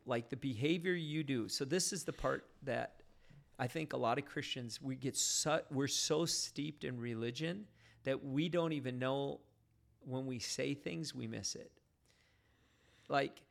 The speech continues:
we're taking advantage of grace when we do behavior that's sin.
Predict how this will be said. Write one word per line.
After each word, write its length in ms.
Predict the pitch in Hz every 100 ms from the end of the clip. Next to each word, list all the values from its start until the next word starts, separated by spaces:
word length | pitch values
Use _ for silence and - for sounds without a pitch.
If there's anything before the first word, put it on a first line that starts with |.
| _
we're 340 | 131 131 165 190
taking 520 | - 175 165 160 151
advantage 580 | 127 127 131 147 135 123
of 240 | 113 113
grace 720 | - 123 117 107 120 - - - _ _ _
when 240 | 123 123 120
we 160 | 139
do 220 | 151 151 147
behavior 960 | 139 120 113 139 135 117 110 - - - _ _ _ _ _ _ _ _ _ _ _ _ _ _ _ _ 123
that's 420 | 117 113 - - - _
sin. 260 | - -